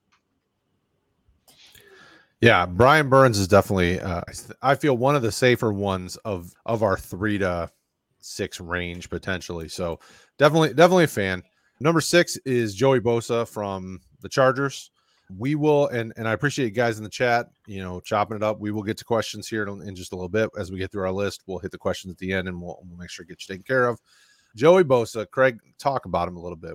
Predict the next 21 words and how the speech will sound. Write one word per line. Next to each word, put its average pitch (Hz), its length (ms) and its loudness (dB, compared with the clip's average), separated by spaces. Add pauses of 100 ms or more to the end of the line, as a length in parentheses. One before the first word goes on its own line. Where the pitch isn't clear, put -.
(140)
What 113 100 -6
do 143 60 -6
you 135 80 -6
think 127 240 -8
about 117 280 2
him? 110 240 -6
I - 60 -18
mean, 101 160 -10
he's 113 220 -10
one 123 80 -2
of 110 80 -4
those 98 120 -6
guys 98 300 -2
that 92 160 -12
feels 98 640 -6 (680)
like 113 180 -4
he 92 80 -10
should 135 260 -2
be 131 120 -2
safe, 127 360 0
but, 95 160 -6